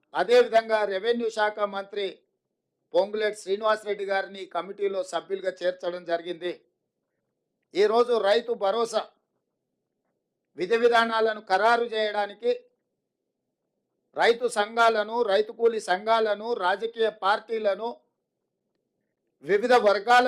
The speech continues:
నుంచి సలహాలు, సూచనలు తీసుకొని విధి విధానాలు ఖరారు చేసి పారదర్శకంగా ప్రజలకు వివరించే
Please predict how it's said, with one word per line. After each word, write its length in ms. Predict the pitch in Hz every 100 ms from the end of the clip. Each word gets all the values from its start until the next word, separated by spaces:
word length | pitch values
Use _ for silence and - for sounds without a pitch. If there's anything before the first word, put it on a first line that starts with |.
| 247
నుంచి 200 | 233 233 214 190
సలహాలు, 460 | 208 208 233 247 240
సూచనలు 420 | 226 240 233 220 208
తీసుకొని 400 | 214 - 202 - _ _ _ _ _ _ _ _
విధి 200 | 180 240 240
విధానాలు 480 | 226 240 240 240 233 185
ఖరారు 380 | 196 233 240 214
చేసి 320 | 220 208 214 196 _ _ _ _ _ _ 170
పారదర్శకంగా 960 | 214 247 247 220 - 240 240 240 233 220
ప్రజలకు 420 | 196 202 233 233 190
వివరించే 440 | 196 240 254 247